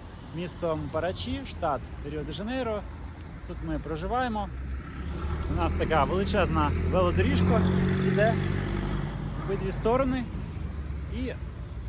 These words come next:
буду вам показувати, як ми тут живемо.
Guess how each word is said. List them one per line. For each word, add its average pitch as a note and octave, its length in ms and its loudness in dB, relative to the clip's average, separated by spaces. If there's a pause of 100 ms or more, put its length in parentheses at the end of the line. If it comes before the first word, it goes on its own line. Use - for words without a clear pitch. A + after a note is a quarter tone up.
(360)
буду F3+ 140 -4
вам G3 140 0
показувати, E3 680 -2 (1120)
як D3+ 220 -8
ми D#3 80 -4
тут C#3 140 -6
живемо. B2 340 -4